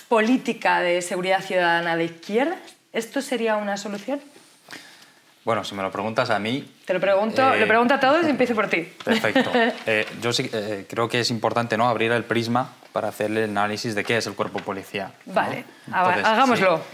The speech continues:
Speaker 2: si, si entendemos que el cuerpo policial como el garante del orden y que ese orden es un orden capitalista, pero también es un orden de género y es un orden racial, entonces esto, eh, tenemos claro quiénes van a ser los principales perjudicados, ¿no?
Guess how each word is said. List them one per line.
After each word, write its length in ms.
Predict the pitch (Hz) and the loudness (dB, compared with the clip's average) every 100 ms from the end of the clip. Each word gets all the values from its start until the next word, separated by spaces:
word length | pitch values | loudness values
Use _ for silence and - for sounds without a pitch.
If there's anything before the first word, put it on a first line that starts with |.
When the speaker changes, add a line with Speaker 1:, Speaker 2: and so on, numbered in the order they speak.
| - - | -20 -10
Speaker 2:
si, 160 | - | -4
si 200 | 110 110 | 0 2
entendemos 540 | 107 107 107 110 127 131 | 2 0 -2 0 0 0
que 80 | 120 | -2
el 80 | |
cuerpo 280 | 113 120 123 | -2 -2 0
policial 360 | 117 113 131 120 | 0 0 0 -2
como 180 | 107 104 | -2 0
el 80 | |
garante 460 | 95 101 110 110 113 | 0 2 0 0 0
del 160 | 113 117 | 2 2
orden 400 | 131 113 98 95 - - | 2 0 -2 -6 -18 -16
y 80 | 101 | -8
que 180 | 104 | -4
ese 220 | 107 117 117 | -2 0 2
orden 340 | 123 107 95 | 2 0 -4
es 140 | 101 | -6
un 80 | 110 | -2
orden 260 | 107 104 104 | 0 -2 -4
capitalista, 760 | 98 110 101 101 131 - 110 | -6 -4 -2 -2 -2 -2 -4
pero 200 | 101 98 | -6 -6
también 180 | 98 101 | -6 -8
es 80 | 104 | -6
un 60 | 110 | -4
orden 240 | 104 107 | -4 -4
de 60 | 101 | -4
género 340 | 127 127 110 | -2 -2 -2
y 60 | 104 | -6
es 100 | 104 | -4
un 60 | |
orden 320 | 104 98 104 98 | -4 -2 -4 -2
racial, 500 | 104 - 107 120 - - - - - | -4 0 0 0 -4 -18 -20 -16 -10
entonces 380 | 101 107 113 - | -6 -4 -4 -6
esto, 260 | 110 - 107 | -8 -8 -8
eh, 80 | 107 | -8
tenemos 400 | - 104 110 110 | -6 -4 -2 -2
claro 340 | - 113 113 | 0 0 0
quiénes 240 | - 107 101 | -2 -4 -4
van 140 | 101 | -4
a 20 | |
ser 120 | 98 110 | -6 -8
los 80 | - | -8
principales 460 | 104 104 98 98 | -8 -6 -6 -6
perjudicados, 760 | - - - 98 92 101 98 98 - | -8 -10 -6 -6 -2 -2 -2 -6 -12
¿no? 180 | 104 110 | -12 -10